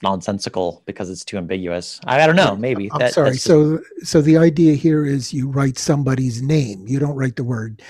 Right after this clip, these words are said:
Speaker 2: the letter, the word name. You write somebody's name and then put slash who. Is that the idea?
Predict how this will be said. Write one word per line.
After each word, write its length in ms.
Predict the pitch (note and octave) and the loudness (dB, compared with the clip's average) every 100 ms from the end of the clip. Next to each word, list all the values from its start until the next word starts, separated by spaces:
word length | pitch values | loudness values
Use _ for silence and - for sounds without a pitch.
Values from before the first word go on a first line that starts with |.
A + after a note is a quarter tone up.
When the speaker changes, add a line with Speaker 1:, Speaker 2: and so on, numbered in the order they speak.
| - - - | -20 -10 -2
Speaker 2:
the 100 | C#3 | 0
letter, 440 | C3+ C3+ C3 C3+ - | 0 -2 -4 -8 -6
the 200 | B2+ C3 | -4 2
word 380 | C#3 C#3 A2+ | 4 4 0
name. 300 | - G2+ A2 | -6 -8 -6
You 100 | B2+ | -4
write 240 | C3 C#3 C3+ | 0 0 -2
somebody's 560 | - D#3+ D3+ C3 B2+ A2 | 0 0 2 0 -2 -4
name 280 | A#2+ B2 | -8 -6
and 100 | B2 | -6
then 120 | B2+ A#2+ | -8 -6
put 260 | C#3 A#2+ | -6 -6
slash 540 | - - C#3 A#2 G#2+ - - - _ | -8 -4 -4 -4 -10 -14 -20 -20 _
who. 380 | C#3+ B2+ G2 | 0 0 -2
Is 120 | - A2+ | -8 -8
that 180 | - | -8
the 140 | - C3+ | -4 -2
idea? 580 | D3 C#3 D3+ D#3+ F3 | -2 0 0 0 -4